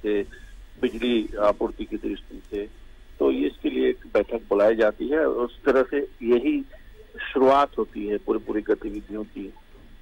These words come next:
फिर इसके अलावा फिर और भी बैठक, internal बैठकें होंगी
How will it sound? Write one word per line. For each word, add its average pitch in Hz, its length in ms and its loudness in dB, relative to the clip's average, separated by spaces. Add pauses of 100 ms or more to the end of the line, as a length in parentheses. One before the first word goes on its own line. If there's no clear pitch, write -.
(480)
फिर 127 220 0
इसके 113 240 -2
अलावा 110 320 6
फिर 120 200 -2
और 110 240 4
भी 113 140 0
बैठक, 110 420 0
internal 104 460 -4
बैठकें 101 480 -2
होंगी 104 320 -6